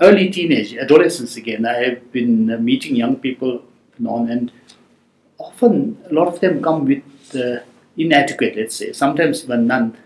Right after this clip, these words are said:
of the self, sexual health awareness, the kind of hormonal changes their body is going through.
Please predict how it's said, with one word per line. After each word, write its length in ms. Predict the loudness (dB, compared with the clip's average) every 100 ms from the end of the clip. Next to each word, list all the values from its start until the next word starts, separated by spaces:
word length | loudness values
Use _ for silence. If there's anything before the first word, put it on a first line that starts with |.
| _ _ -12
of 160 | -8
the 100 | -4
self, 280 | -2 -2 -4 -6 -8
sexual 400 | -4 -2 -2 0
health 280 | 0 -2 -10 _ _
awareness, 540 | -8 -8 -10 -18 -20 -20 _ _ _ -20
the 60 | -14
kind 280 | -8 -6
of 140 | -6 -8
hormonal 420 | -4 -2 -2 -4
changes 380 | -4 -4 -4 -6
their 140 | -10
body 300 | -10 -14 -12
is 100 | -12
going 200 | -14 -20
through. 240 | -20 -20